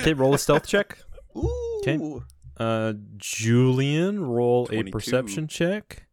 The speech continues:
Speaker 3: Roll bad, please.
Speaker 2: <laughs>
Speaker 3: Let's get rid of these pants.
Speaker 2: Yes.
Speaker 3: Five.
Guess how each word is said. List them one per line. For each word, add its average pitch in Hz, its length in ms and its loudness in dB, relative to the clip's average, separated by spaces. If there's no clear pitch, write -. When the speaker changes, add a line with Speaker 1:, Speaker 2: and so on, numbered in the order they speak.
Speaker 3:
Roll 117 180 2
bad, 110 480 2
please. 110 520 -4
Speaker 2:
<laughs> - 680 -8
Speaker 3:
Let's 131 200 -8
get 113 160 -6
rid 127 160 -2
of 139 60 -2
these 135 180 -2
pants. 139 600 0
Speaker 2:
Yes. - 420 6
Speaker 3:
Five. 87 440 -8